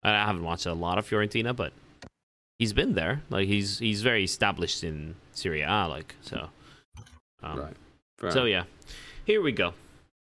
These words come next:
Speaker 1: That was, that was a big train crash of a preview for the club football. I genuinely don't know what to say.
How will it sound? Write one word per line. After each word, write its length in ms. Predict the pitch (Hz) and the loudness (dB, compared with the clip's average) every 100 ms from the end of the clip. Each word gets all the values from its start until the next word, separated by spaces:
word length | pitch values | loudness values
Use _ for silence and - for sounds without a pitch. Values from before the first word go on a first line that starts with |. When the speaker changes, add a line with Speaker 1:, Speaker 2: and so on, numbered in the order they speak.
| - | -2
Speaker 1:
That 240 | 160 156 156 | 0 2 2
was, 500 | 151 131 110 - - | 2 2 -2 -6 -2
that 80 | - | 0
was 140 | 180 175 | 2 2
a 120 | 147 - - - - - - _ _ _ _ _ - - - - 127 | 0 -10 -12 -10 -10 -14 -20 _ _ _ _ _ -20 -18 -14 -10 -2
big 500 | 135 185 160 143 - - - - - _ | 4 4 2 -4 -8 -12 -18 -20 -20 _
train 400 | - - 170 165 | -4 2 4 4
crash 680 | 143 131 107 98 - - - - - | 2 4 6 4 2 2 -2 -4 2
of 180 | 117 107 | 2 2
a 60 | |
preview 520 | - - 117 98 98 | -2 0 0 2 0
for 200 | 92 101 | 2 0
the 120 | 90 95 | 0 -2
club 240 | - 92 | -2 -2
football. 380 | - 92 85 - | -2 -4 -4 0
I 80 | 165 | 2
genuinely 500 | 175 208 175 135 117 | 4 4 4 4 4
don't 200 | 101 95 | 4 4
know 120 | 92 | 4
what 200 | 87 85 | 4 0
to 60 | - | -2
say. 420 | 85 82 80 | 2 2 2